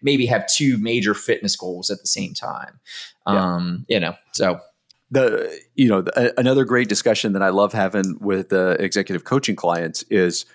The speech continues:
Speaker 2: okay, hey, we do some goal setting and say, "Okay, all right, so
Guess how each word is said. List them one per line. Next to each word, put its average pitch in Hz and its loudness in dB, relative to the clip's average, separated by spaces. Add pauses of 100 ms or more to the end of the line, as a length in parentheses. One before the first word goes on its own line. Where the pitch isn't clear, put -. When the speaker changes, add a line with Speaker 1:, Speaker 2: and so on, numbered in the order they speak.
(280)
Speaker 2:
okay, 113 2
hey, 110 0 (640)
we 127 2
do 127 6
some 120 4
goal 113 4
setting 107 2
and 98 0
say, 101 4
"Okay, 101 2 (440)
all 98 2
right, 92 2
so 101 2